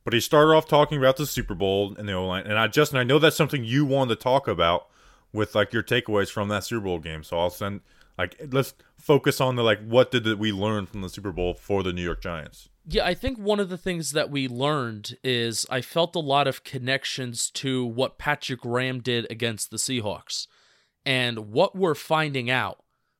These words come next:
Speaker 2: I, you know, I, whether defensive coordinators know this, whether this is a known thing in the N F L or not, you know, I, I just like to learn things as I watch them, and I will tell you what I learn, and I'm a young fan, so it could be like, "Yeah, Justin, no,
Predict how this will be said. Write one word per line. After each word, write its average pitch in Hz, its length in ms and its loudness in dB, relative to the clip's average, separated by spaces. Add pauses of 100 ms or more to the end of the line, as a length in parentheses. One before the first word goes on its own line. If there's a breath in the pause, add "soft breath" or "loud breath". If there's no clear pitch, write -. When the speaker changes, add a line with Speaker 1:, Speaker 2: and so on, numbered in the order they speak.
(120)
Speaker 2:
I, 127 180 2 (100)
you 147 140 -10
know, 117 160 -6
I, 120 140 -8 (240)
whether 127 220 2
defensive 131 440 -6
coordinators 135 420 0
know 156 140 0
this, 151 140 -6
whether 202 160 -4
this 233 140 -8
is 202 120 -4
a 175 60 -2
known 151 300 0
thing 147 260 -8
in 139 80 -6
the 131 120 -2
N 127 80 -4
F - 120 -8
L 127 140 -2
or 113 80 -2
not, 113 300 -4 (340 soft breath)
you 131 60 -8
know, 123 200 -4
I, 147 180 0
I 165 160 4
just 170 280 -4
like 151 180 0
to 143 120 -6
learn 135 280 -2
things 139 280 -6
as 127 100 -4
I 120 80 -2
watch 131 380 -2
them, 127 260 -2
and 110 160 -8 (460 soft breath)
I 143 100 4
will 160 180 0
tell 156 300 0
you 143 140 -2
what 123 180 0
I 131 220 2
learn, 151 420 0
and 110 260 -6
I'm 120 160 -4
a 120 60 -4
young 123 200 -4
fan, 147 380 -4
so 123 340 -2
it 117 180 -8
could 131 160 -4
be 123 100 -2
like, 113 160 -4
"Yeah, 139 140 2
Justin, 123 440 -4
no, 123 340 0